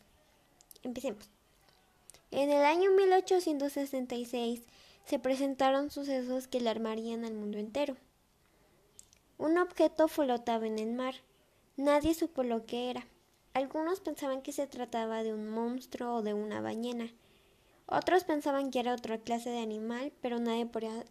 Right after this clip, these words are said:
asegurar sus hipótesis. Esto ha sido todo, los voy a dejar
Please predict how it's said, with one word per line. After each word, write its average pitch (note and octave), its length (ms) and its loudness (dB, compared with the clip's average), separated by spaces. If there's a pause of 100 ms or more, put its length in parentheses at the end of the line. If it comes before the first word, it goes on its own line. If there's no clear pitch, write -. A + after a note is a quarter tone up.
asegurar A3 480 -12
sus A3+ 300 -18
hipótesis. - 520 -14 (1040)
Esto D4 300 -2
ha C#4 40 -2
sido C#4 240 -4
todo, D4 360 -6
los C4 240 -4
voy C4 140 -2
a B3 80 -4
dejar A#3 280 -10